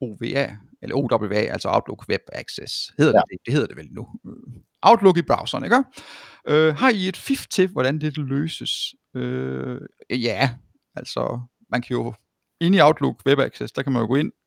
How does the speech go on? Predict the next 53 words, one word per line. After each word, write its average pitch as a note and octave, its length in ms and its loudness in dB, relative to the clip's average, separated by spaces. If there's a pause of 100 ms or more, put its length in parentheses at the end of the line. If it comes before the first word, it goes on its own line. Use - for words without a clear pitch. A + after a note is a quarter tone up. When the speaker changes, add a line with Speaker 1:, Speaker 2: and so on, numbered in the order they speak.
(100)
Speaker 1:
og A#2 140 -6
så, G#2+ 500 -2
øh, - 100 -10
under A#2+ 200 0
indstillinger, C#3 500 -2 (1300)
og G2+ 80 -4
der C3 60 0
kan B2+ 80 2
man A2 40 0
slå - 140 -6
det F2 80 -12
fra. A#2 320 2 (640)
Eller A2+ 140 2
ikke A2+ 120 0
slå G2+ 120 0
det A2 80 -2
fra, D3 160 6
men A#2+ 60 2
man A2 80 0
kan A#2+ 100 0 (220)
gå D3+ 100 8
ind C#3+ 100 4
og A2+ 120 4
ændre E3+ 240 6
det A#2+ 80 -8
til, - 120 0
at A#2+ 160 0
det A#2+ 80 0
er A2+ 40 -2
besvar C#3 400 4
i - 80 -6
stedet - 240 -10
for - 80 -10
besvar B2 340 0
alle. B2+ 340 0 (540)
Så - 100 -8
man A2 100 -4
kan G#2+ 80 0
jo A2 60 4
lave B2+ 120 6
en C3+ 60 4
lille A#2+ 180 4
vejledning A2+ 440 4
til A2+ 100 -8
sine A#2 160 -4
brugere, A#2+ 340 2
og - 80 -4
så - 100 -8
sende A2+ 280 -2
den A2+ 80 0
ud A#2 120 -2
til - 220 -4
dem. G#2 100 -8